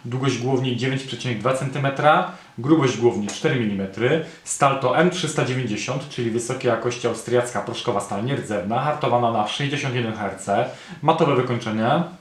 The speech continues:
szlif płaski, na głowni logo i nazwa firmy Dulo Knives, z drugiej strony nazwa stali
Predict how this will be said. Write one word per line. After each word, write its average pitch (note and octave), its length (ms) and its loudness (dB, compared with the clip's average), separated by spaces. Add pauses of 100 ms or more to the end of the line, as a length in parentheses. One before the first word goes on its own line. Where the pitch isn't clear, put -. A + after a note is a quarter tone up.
(1200)
szlif - 380 -6
płaski, A#2+ 680 -2 (640)
na D3 200 4
głowni D3+ 600 4
logo C3+ 460 4
i A#2+ 40 4
nazwa B2+ 260 2
firmy A#2 680 0 (320)
Dulo A#2 340 4
Knives, B2+ 640 0 (1400)
z A2+ 140 -12
drugiej C#3+ 320 0
strony C3 400 0
nazwa B2 260 4
stali A2+ 540 0